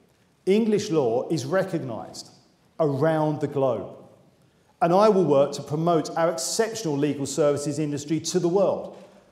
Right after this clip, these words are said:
and to see it recognised as part of our new post-Brexit free trade agreements.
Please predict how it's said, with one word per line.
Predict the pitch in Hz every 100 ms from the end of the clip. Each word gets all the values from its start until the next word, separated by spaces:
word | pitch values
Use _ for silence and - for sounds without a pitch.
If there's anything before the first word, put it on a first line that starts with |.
| _ _ -
and | 185
to | 185
see | 196 - 226 214
it | 208
recognised | 185 180 170 147 123 123
as | 147 -
part | - 175 180
of |
our | 165
new | 156 165 185 170
post-Brexit | 170 196 196 196 - 185 185 175 170 -
free | 170 156
trade | 156 156 143
agreements. | 139 127 117 92 - - -